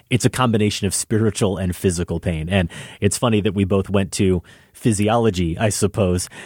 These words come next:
for our metaphors here, but I look back at my notes from our master discussion, and I described him as like an arthritic fist. He's just crumpled and stiff, as if every single part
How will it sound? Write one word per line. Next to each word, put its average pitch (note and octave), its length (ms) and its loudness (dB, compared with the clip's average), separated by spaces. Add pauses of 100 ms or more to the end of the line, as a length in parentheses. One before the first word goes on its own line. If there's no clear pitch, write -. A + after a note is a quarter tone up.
for G2 520 2
our F#2 400 4 (380)
metaphors A2+ 580 2
here, G2+ 340 2
but G2 320 0 (140)
I A2 60 0
look A2 180 2
back A2 200 0
at A#2 60 0
my F#2+ 140 0
notes A2 260 0
from G2 240 2
our F#2 120 2
master F#2 340 0
discussion, F#2 500 -2
and G2+ 160 0
I G#2 60 4
described G#2+ 480 0
him G2 120 4
as F#2+ 440 0
like G#2 280 2
an G2 80 0
arthritic G2 560 0
fist. - 540 -6 (300)
He's G#2+ 200 2
just - 400 0
crumpled A2 720 2
and F2 200 0
stiff, - 640 -4 (520)
as A#2 160 0
if G#2+ 140 -2 (140)
every B2 580 0
single A2 440 0
part G2 420 0